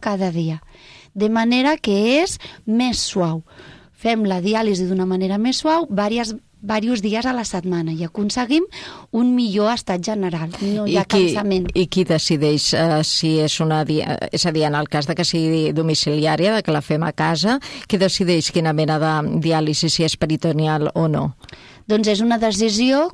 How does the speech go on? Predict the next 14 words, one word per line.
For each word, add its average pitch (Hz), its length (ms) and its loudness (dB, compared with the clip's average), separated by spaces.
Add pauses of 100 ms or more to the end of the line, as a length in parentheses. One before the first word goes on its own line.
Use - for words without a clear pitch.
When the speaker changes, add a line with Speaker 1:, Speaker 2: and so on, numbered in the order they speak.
Speaker 1:
conjunta 180 640 -2 (500)
entre 208 380 2 (100)
l'equip 202 640 0
que 180 140 -6
l'està 185 340 -2
atenent, 285 540 2 (500)
la 175 160 0
persona 185 400 0
afectada 285 600 -4 (500)
i 254 320 0 (160)
la 180 240 -4
família. 180 580 -2
Normalment 190 600 0
tenim, 208 380 0